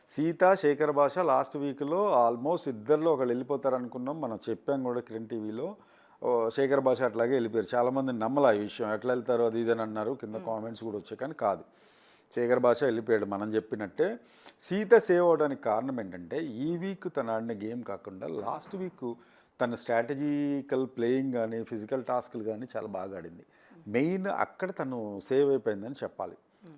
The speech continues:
Speaker 1: ఆ, అంటే లాస్ట్ వీక్ ఆడిన గేమ్స్ ఓటింగ్స్లో ఈ వీక్ గట్టిగా పనికొస్తాయి మనకి.
Speaker 2: Hmm.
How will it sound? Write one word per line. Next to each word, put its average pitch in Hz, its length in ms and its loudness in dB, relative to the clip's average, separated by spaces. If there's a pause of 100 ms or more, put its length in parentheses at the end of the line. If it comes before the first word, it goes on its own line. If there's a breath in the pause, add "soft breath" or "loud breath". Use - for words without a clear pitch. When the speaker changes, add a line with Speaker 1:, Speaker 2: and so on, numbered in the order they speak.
Speaker 1:
ఆ, - 200 -2
అంటే 165 220 2
లాస్ట్ 117 480 0
వీక్ 208 280 0
ఆడిన 160 360 4
గేమ్స్ 147 560 0
ఓటింగ్స్లో 165 880 -2 (400 soft breath)
ఈ 170 220 0
వీక్ 220 280 0
గట్టిగా 151 460 0 (100)
పనికొస్తాయి 143 500 2
మనకి. 85 280 -14
Speaker 2:
Hmm. - 360 -18